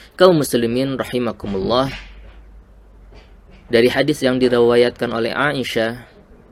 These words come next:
kana Nabi sallallahu alaihi wasallam idza dakhala al-ashru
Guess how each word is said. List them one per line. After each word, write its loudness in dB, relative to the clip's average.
kana 0
Nabi -2
sallallahu 0
alaihi -4
wasallam -6
idza 4
dakhala 2
al-ashru 0